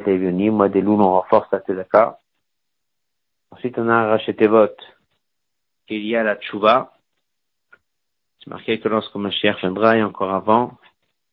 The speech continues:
Mal Hashem Elokecha et Levavcha et Levav Zarecha, Dieu va circoncire le cœur. Si quelqu'un a un cœur qui est un peu bouché, Dieu va l'aider pour qu'il puisse retourner vers Dieu, la notion de Tshuva.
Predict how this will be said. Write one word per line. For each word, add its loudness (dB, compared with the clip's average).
Mal 0
Hashem -4
Elokecha -2
et -12
Levavcha 0
et -6
Levav -2
Zarecha, 2
Dieu -4
va 0
circoncire -6
le -2
cœur. 2
Si -20
quelqu'un -10
a -4
un -4
cœur -2
qui -6
est -2
un -6
peu -2
bouché, 2
Dieu 4
va 6
l'aider -2
pour -14
qu'il -12
puisse -4
retourner 2
vers 0
Dieu, 2
la 4
notion -8
de 0
Tshuva. 2